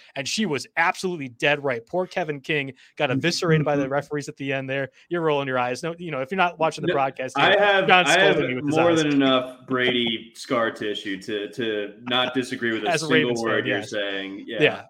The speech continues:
Speaker 1: Uh, no, I, I am for certain. I don't care what, uh, I mean, other than maybe the N F L really wants Los Angeles to go ahead and have a Super Bowl too. That's,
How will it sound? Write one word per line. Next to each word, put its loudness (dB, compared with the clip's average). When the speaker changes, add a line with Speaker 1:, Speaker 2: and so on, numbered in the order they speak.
Speaker 1:
Uh, 2
no, -4
I, 4
I 4
am 0
for -6
certain. -4
I 0
don't -6
care -2
what, -4
uh, -4
I -6
mean, -8
other 0
than -6
maybe -8
the -4
N -6
F -10
L -4
really -4
wants -8
Los -10
Angeles -12
to -18
go -10
ahead -6
and -14
have -16
a -16
Super -14
Bowl -10
too. -10
That's, -12